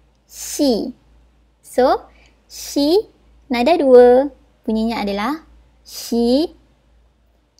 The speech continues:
she, she. Okey?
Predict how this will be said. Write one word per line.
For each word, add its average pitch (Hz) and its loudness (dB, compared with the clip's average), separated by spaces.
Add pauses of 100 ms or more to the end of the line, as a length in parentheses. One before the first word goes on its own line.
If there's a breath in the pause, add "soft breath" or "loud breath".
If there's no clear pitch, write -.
she, 240 -2 (1700)
she. 247 0 (720)
Okey? 311 -4